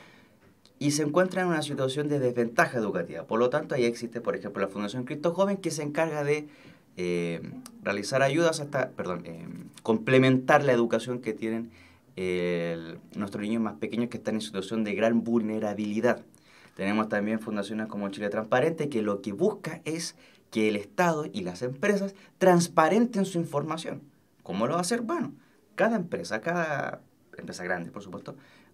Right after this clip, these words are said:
y que tiene relación con el Estado, tiene que publicar,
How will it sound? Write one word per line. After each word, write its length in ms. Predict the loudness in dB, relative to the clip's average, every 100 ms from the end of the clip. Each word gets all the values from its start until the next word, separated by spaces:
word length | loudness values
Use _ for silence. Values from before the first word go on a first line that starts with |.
| -10
y 60 |
que 100 | -4
tiene 160 | 0 2
relación 320 | 2 0 0
con 120 | -2
el 100 | -2
Estado, 320 | -4 -4 -4
tiene 200 | 0 0
que 120 | 0 0
publicar, 640 | 2 2 4 2 2